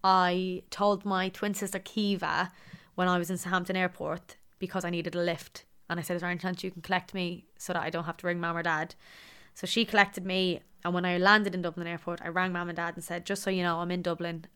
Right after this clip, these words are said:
um, and I'm on the way home. And don't worry, I'm okay, but I just need to come back." So came home, told my best friend Nadine as well, and she was like, she was like, "I'll come in, we'll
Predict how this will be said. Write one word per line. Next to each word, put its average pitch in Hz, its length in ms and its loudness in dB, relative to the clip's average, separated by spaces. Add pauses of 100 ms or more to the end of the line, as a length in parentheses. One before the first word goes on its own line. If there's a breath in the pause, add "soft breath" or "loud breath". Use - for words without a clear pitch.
um, 165 300 -2
and - 40 -10
I'm 170 140 -2
on 180 120 0
the 180 40 2
way 180 120 4
home. 165 400 -2
And 160 300 -4 (120)
don't 196 220 2
worry, 175 340 2 (800 loud breath)
I'm 185 160 4
okay, 180 300 4
but 175 100 -4
I - 80 0
just - 160 -6
need 170 160 -4
to - 60 -10
come 170 100 -6
back." 160 320 -2
So 165 240 0 (500 loud breath)
came 220 220 6
home, 196 520 8 (600 loud breath)
told 196 220 0
my 190 80 2
best 180 240 4
friend 175 180 2
Nadine 170 300 -2
as 160 100 -8
well, 170 400 2
and 160 400 -4 (140)
she - 180 -2
was 180 140 -2
like, 175 280 -2 (380)
she - 140 -10
was 196 60 -2
like, 185 140 0
"I'll 185 80 0
come 202 160 -4
in, 185 240 0
we'll 180 180 -4